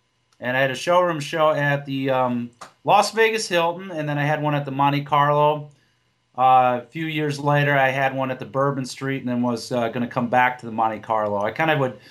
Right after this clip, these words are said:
build a show up off Strip and then just slowly take it to the Strip. I did it three different times where I'd take a, uh, actual show idea of a, you know, I used to have a show idea where I had, um, two comics and then a, uh,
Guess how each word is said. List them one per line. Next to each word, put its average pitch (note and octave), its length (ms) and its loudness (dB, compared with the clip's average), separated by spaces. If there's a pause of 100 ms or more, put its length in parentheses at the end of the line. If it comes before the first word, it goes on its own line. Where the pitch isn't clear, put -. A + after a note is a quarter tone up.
(340)
build B3+ 300 4
a A3+ 40 0
show G#3+ 280 0
up F#3+ 180 2
off E3+ 320 2
Strip C#3 500 -8 (600)
and C#3+ 180 -6
then D#3 240 -4
just D3 240 -8
slowly D#3 340 0
take D3 260 0
it - 80 -16
to C#3 60 -8
the B2+ 100 -6
Strip. C3+ 260 -4
I B2 80 -2
did C3+ 160 0
it - 100 -8
three D#3 240 -6
different C#3 320 -2
times G2+ 560 -4 (640)
where A#2+ 140 -4
I'd A2+ 100 -6
take C#3 220 -2
a, A#2 200 -10
uh, A#2 300 2
actual C3+ 340 -2
show D3+ 300 0
idea C3+ 420 0
of A#2+ 120 -6
a, A2 260 -8
you A#2+ 100 -10
know, G#2 240 -10 (440)
I - 60 -4
used A3 180 -2
to A3+ 60 4
have G3+ 100 4
a E3+ 40 0
show G3 220 2
idea F3+ 300 2
where D#3+ 140 0
I D3 60 2
had, D3 360 -2
um, B2+ 560 -4 (320)
two A#3+ 180 -2
comics G3+ 680 0
and E3 200 -10
then D#3+ 240 -2
a, C#3+ 240 0
uh, B2+ 240 4